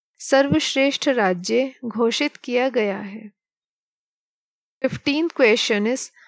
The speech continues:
पश्चिम और मध्य के लिए पहली पीएम गति शक्ति कार्यशाला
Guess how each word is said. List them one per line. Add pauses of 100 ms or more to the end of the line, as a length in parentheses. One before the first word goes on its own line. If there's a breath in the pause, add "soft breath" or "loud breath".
(240 soft breath)
पश्चिम
और
मध्य
के
लिए (140)
पहली (460)
पीएम
गति
शक्ति
कार्यशाला